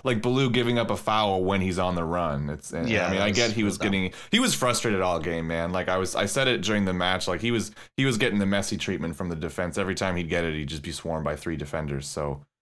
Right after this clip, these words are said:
Speaker 1: like, I
Speaker 2: Yeah.
Speaker 1: get why he was frustrated, but, you know, he was, you can't be giving up fouls when you're, when you're trying to deke through players and, uh,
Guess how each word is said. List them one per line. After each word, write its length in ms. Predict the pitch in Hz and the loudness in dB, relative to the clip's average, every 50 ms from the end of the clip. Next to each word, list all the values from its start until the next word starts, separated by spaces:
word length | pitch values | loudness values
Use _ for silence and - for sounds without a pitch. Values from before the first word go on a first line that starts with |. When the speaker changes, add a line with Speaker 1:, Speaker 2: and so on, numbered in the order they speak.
| _ - 120 | _ -12 -6
Speaker 1:
like, 160 | 120 - 127 | -2 0 0
I 80 | 95 95 | 0 0
Speaker 2:
Yeah. 80 | 92 | 0
Speaker 1:
get 160 | 98 104 92 | 0 0 0
why 160 | 98 101 98 98 | 2 0 0 0
he 80 | 95 | 0
was 100 | 92 - | -2 -4
frustrated, 600 | - - 101 92 - - 104 95 95 95 95 87 78 | -2 -2 -2 -2 -2 -2 -2 0 0 0 0 -2 -2
but, 260 | 87 82 80 - - | -2 -2 -2 -4 -4
you 80 | 85 | -6
know, 200 | 82 78 78 78 | -4 -2 -2 -4
he 140 | 82 85 92 | -4 -4 -6
was, 280 | 92 85 - - - - | -6 -6 -8 -10 -12 -12
you 320 | - 73 69 80 101 101 - | -14 -12 -6 -4 -2 -2 0
can't 160 | 147 135 123 | 0 0 0
be 80 | 110 | 0
giving 240 | 87 92 95 90 98 | 0 -2 -2 0 0
up 140 | 92 - - | -2 -2 -4
fouls 480 | - - 82 80 85 80 78 76 71 76 | -4 -2 -2 0 0 -2 -2 -4 -4 -4
when 160 | 85 78 78 | -4 -4 -2
you're, 340 | 76 76 73 71 71 69 - | -2 -2 -2 -2 -4 -4 -6
when 160 | 80 76 76 73 | -6 -6 -4 -4
you're 100 | 71 69 | -4 -4
trying 180 | - 90 85 | -4 -4 -4
to 60 | 76 | -4
deke 240 | 69 76 80 73 69 | -6 -6 -8 -8 -8
through 160 | - - 76 | -8 -10 -10
players 480 | 69 - 85 78 76 71 71 71 69 78 | -8 -6 -4 -2 -2 -2 -2 -4 -4 -4
and, 180 | 71 69 67 67 | -6 -4 -4 -6
uh, 120 | 65 | -6